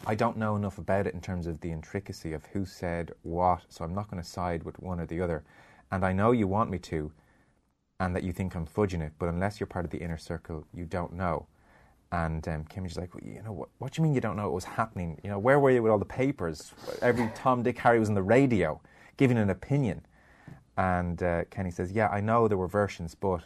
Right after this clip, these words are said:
and Kimmage says, "No, seriously, where were you in oh two?" Kenny says, "I honestly don't know, uh, where I was. I'm giving you the impression now that I'm completely disorganised, aren't I?" You are.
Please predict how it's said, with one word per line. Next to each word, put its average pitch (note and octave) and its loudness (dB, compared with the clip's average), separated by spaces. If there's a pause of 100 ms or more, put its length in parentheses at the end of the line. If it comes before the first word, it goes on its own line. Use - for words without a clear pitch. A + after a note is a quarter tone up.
(140)
and E2+ -10
Kimmage F#2 -8
says, F#2+ -10
"No, C3 2
seriously, C#3 2
where C3 6
were C3 8
you B2 2
in F2 0
oh E2+ 2
two?" - -4 (920)
Kenny A#2 -2
says, G#2+ 4
"I G#2+ 8
honestly B2 4
don't A2 6
know, G#2+ 6
uh, E2+ 4
where F2+ 4
I F#2 6
was. F2+ 6 (100)
I'm G2 0
giving A#2 2
you D3+ 4
the C3+ 2
impression G2+ -2
now F#2 4
that F2+ 0
I'm F2 -2
completely E2+ -8
disorganised, F#2 2
aren't A2 -2
I?" D#2 -2 (200)
You A#2+ 6
are. C#3 8